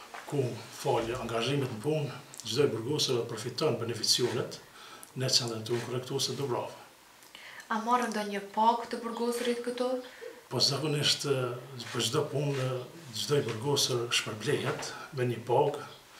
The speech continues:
Speaker 1: ku së fundmi kemi, kemi të, të rregulluar në një vendim, ku bëhet edhe pagesa e punëve në bazë të kategorisë të cilën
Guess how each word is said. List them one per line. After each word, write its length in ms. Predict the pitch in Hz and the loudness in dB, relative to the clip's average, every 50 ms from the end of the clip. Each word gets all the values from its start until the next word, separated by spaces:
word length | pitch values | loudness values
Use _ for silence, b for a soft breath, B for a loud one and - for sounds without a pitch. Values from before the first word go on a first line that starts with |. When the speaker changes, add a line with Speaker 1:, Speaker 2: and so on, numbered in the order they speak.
| B B B B B B B B - | B B B B B B B B -8
Speaker 1:
ku 200 | - 131 123 113 - | 0 0 2 4 4
së 220 | - - 127 - | 4 4 2 0
fundmi 320 | - 135 127 120 123 123 123 | 0 0 0 0 0 -2 -2
kemi, 400 | - - 131 127 123 123 120 120 120 120 - - - - - - - | -2 -2 0 0 2 0 0 -2 -2 -6 -10 -14 -16 -16 -16 -10 -6
kemi 240 | - 131 123 123 120 | -2 0 0 0 0
të, 240 | 117 - 127 123 117 - - - - - | -4 -2 0 0 0 0 -4 -8 -10 -4
të 200 | - 127 120 113 | -2 0 0 2
rregulluar 580 | 117 110 110 113 120 139 143 123 120 113 113 113 113 107 107 - - B B B B B B B - - | 0 0 -2 -2 0 2 4 6 6 4 4 2 2 0 -2 -4 -6 B B B B B B B -10 -6
në 100 | 135 120 | -4 -2
një 180 | 120 117 113 110 | -2 -2 -2 -2
vendim, 480 | 113 110 107 101 147 160 156 151 143 139 135 127 120 - - | -2 -4 -2 -2 0 0 0 0 0 -2 -2 -4 -6 -8 -8
ku 220 | - 135 131 120 110 107 - B B B B B B - | -4 0 0 0 0 -2 -6 B B B B B B -6
bëhet 260 | 120 127 131 127 - | 0 2 2 2 2
edhe 140 | 120 113 - | 0 -2 -2
pagesa 560 | - 110 104 104 135 147 139 - - 135 117 113 | -2 -2 -2 0 0 2 4 4 4 4 2 0
e 80 | - - | -2 -2
punëve 420 | 135 139 160 165 160 156 165 165 165 165 - B B B B B B - - 131 | -2 0 0 0 0 0 -2 -2 -2 -4 -6 B B B B B B -8 -6 -4
në 80 | 113 107 | -4 0
bazë 280 | 110 135 151 - - - | 4 4 6 6 6 4
të 60 | - | 4
kategorisë 600 | - 117 - - 110 110 123 151 165 156 - - | 0 -2 -2 -2 -2 0 0 0 2 2 0 -2
të 100 | - 127 127 - | -2 -2 -2 0
cilën 280 | 156 143 143 143 143 | 0 2 0 0 -2